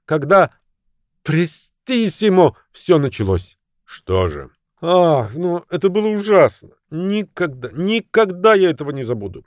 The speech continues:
Эти двое мужчин пытались убить друг друга. Ох, как это было страшно. Они кружили по комнате, повсюду трещала мебель. Я думала ещё, что закричала женщина, но это было не в комнате, а где-то снаружи. Преступник не говорил, а хрипел, такой у него был грубый голос.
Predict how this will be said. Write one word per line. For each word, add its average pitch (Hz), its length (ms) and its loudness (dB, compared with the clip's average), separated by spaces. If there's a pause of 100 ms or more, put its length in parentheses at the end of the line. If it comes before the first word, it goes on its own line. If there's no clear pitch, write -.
(120)
Эти 92 160 -12
двое 123 320 -2
мужчин 127 440 -6
пытались 139 400 -4
убить 160 340 -2
друг 160 260 -4
друга. 131 540 2
Ох, 151 640 0
как 104 200 -16
это 123 160 -12
было 131 260 -10
страшно. - 640 0 (320)
Они 156 160 -2
кружили 175 400 0
по 170 140 -2
комнате, 151 440 0
повсюду 175 460 -6
трещала 190 480 0
мебель. 185 400 0 (140)
Я 92 100 -8
думала 113 260 -12
ещё, 147 340 -8
что - 220 -14
закричала 117 580 -12 (220)
женщина, 139 580 0
но 90 140 -10
это 110 200 -10
было 127 240 -6
не 127 160 -6
в - 100 -20
комнате, 131 460 2
а 120 40 -6
где-то 143 240 -8
снаружи. 165 640 -4 (300)
Преступник 104 580 -6
не 120 80 -6
говорил, 123 340 2
а 123 60 2
хрипел, 120 560 0
такой 117 400 -6
у 104 60 -4
него 113 240 -2
был 107 180 -4
грубый 104 280 -4
голос. 95 360 -4